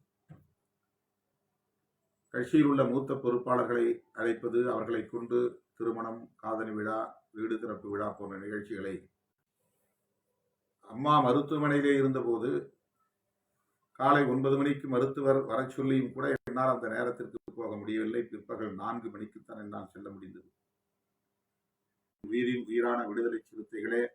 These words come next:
மாவட்ட நிர்வாகத்தின் மறுசீரமைப்பை வெற்றிகரமாக நடத்தி முடிப்பதற்கு உங்களுடைய முழுமையான ஒத்துழைப்பு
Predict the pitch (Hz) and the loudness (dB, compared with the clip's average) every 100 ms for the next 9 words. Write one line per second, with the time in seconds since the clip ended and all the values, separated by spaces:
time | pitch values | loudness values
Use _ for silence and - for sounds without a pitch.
0 | _ _ _ _ _ _ _ _ _ _ | _ _ _ _ _ _ _ _ _ _
1 | _ 107 123 127 - 113 113 120 120 117 | _ 2 4 2 0 -4 -2 0 0 -2
2 | - 110 107 120 127 120 120 113 113 107 | -4 -8 -4 -2 0 0 0 -2 -4 -6
3 | - 120 123 123 120 107 113 117 90 117 | -2 -2 0 0 0 -2 -4 -6 -4 -4
4 | 117 110 107 - 107 107 104 104 107 117 | -4 -6 -8 -8 -10 -6 -6 -6 -4 -4
5 | 120 123 120 104 117 113 - | -2 -2 -2 -4 -4 -6 -6